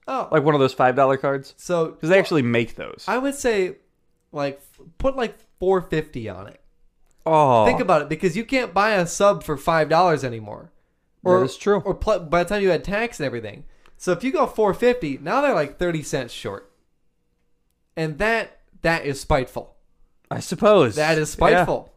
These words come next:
Speaker 1: That's pretty
Speaker 2: And
Speaker 1: good.
Speaker 2: then you have that awkward interaction where, "Oh, I, uh, o-, okay, let me get something else."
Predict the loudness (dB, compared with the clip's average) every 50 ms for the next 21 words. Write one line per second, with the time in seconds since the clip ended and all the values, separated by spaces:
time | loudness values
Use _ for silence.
0 | _ _ -12 -12 -12 -6 -6 -2 -2 0 2 2 4 6 6 6 6 4 2 4
1 | 4 2 0 2 2 0 0 0 0 2 2 4 4 4 4 2 -2 -6 -4 -2
2 | 0 2 2 2 2 0 0 2 4 4 4 2 -2 _ _ _ _ _ _ _
3 | _ -6 -2 0 2 2 4 4 4 4 4 4 2 2 0 0 -2 -4 -8 -14
4 | -20 _ _ -8 -6 -6 -4 -2 -4 -4 -2 -2 -2 0 0 0 -2 0 -2 -4
5 | -4 -4 -6 -4 -4 -4 -6 -6 -8 -14 -16